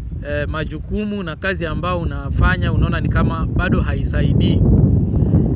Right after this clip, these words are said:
Ndio maana ukitumia ujanja kama hizo zinaweza zikakusaidia kuweza, ah, kutengeneza pesa.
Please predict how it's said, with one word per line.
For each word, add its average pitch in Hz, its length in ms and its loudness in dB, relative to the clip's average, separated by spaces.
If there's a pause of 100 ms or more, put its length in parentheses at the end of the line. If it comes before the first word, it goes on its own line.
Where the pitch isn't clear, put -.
(140)
Ndio - 120 0
maana 226 180 4
ukitumia - 640 4
ujanja 196 440 2
kama 190 260 2
hizo 180 240 2
zinaweza - 360 4
zikakusaidia - 760 4
kuweza, - 420 4
ah, - 380 4
kutengeneza - 640 4
pesa. - 420 2